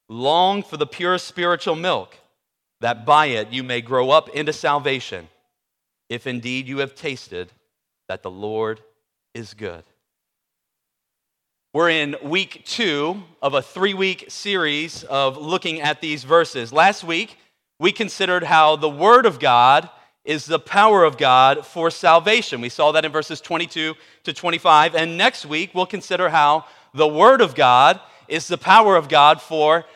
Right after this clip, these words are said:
sanctification. And we'll see that in chapter two, verses two and three.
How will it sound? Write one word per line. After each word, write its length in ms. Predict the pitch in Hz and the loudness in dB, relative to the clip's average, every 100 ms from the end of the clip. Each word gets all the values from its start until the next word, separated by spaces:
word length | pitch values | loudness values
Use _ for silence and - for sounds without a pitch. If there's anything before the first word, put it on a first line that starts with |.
| _ | _
sanctification. 1160 | - - 247 269 226 170 143 131 117 - 185 240 _ _ - | -18 -8 -4 -2 -4 -6 -4 -4 -4 -4 -6 -8 _ _ -12
And 60 | 135 | -10
we'll 80 | |
see 200 | 143 139 | -8 -6
that 180 | 127 123 | -4 -4
in 80 | 127 | -4
chapter 340 | 147 131 147 | -4 -4 -4
two, 220 | 135 143 131 | -10 -10 -8
verses 380 | 131 123 123 | -10 -10 -16
two 320 | - 156 139 135 | -16 -12 -10 -10
and 200 | 139 127 | -12 -8
three. 340 | 151 123 | -6 -6